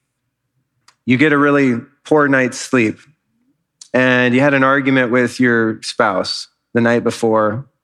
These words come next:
you couldn't sleep, you're in fight or flight, your nervous system's got you, and you wake up late, you stub your toe, you're out of coffee, you didn't realize it, you know, all the things, all those little kind of human annoyances happen.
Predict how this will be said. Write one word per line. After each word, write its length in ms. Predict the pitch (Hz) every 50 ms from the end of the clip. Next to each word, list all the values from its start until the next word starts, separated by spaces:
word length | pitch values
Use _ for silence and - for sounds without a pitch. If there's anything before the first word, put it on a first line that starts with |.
| _ -
you 60 | -
couldn't 200 | - 147 135 127
sleep, 460 | 117 - - - 117 113 113 110 92 - _ _ _ _ _ _ _ _ _ _ _ -
you're 120 | 113 117
in 60 | 117 104
fight 260 | - - 156 151 131
or 60 | 131
flight, 520 | 123 - - 117 113 113 113 107 92 -
your 120 | 120 120 120
nervous 400 | 123 131 147 151 143 143 135 -
system's 420 | 143 131 117 - 131 123 117 98
got 300 | - 127 117 117 113 95
you, 360 | 117 117 117 117 113 117 120 - _ _ _ _ _ _ _ _ _ _ _ _ _ _ _ _ _ _ _ _ _ _ _ -
and 220 | - 113 117 117 117
you 120 | 117 120
wake 260 | 127 135 143 139 -
up 200 | 139 127 123 -
late, 500 | 107 120 127 127 127 127 127 127 - - _ _ - _ _ _ _ _ _ _ _ _ _ _ _ _ _ _ _ _ -
you 80 | 113
stub 340 | 113 - - 143 143 135 131
your 120 | 135 127
toe, 840 | - - - 139 127 127 127 123 123 123 127 123 123 127 127 117 - _ _ _ _ _ _ _ _ _ _ _ -
you're 240 | - 113 113 117 123
out 180 | 127 135 135
of 100 | 135 -
coffee, 800 | - - 127 123 123 123 117 - 131 127 123 123 127 120 120 117 120
you 120 | 107 113
didn't 180 | 123 127 123 123
realize 500 | 120 120 120 120 120 120 120 120 110 123
it, 160 | 120 120 123
you 80 | 151
know, 160 | 156 151 143 147
all 100 | 151 156
the 120 | 147 139
things, 340 | 135 - 147 135 127 120 123
all 120 | 131 139
those 180 | 139 143 131 127
little 180 | 139 135 127
kind 160 | - 147 131 123
of 80 | 120
human 300 | 131 139 135 135 135 127
annoyances 600 | 123 120 120 120 123 123 123 123 - - 127 110
happen. 540 | 135 127 120 117 - 131 123 120 120 110